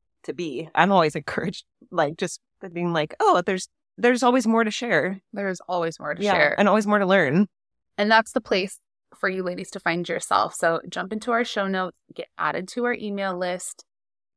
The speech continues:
Speaker 2: Immediately after being on our list, you get our sleep free,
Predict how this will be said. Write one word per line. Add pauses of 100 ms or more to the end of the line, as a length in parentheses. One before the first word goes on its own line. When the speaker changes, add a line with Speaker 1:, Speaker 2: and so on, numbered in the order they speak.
(540)
Speaker 2:
Immediately
after (400)
being
on
our
list,
you
get
our
sleep (420)
free,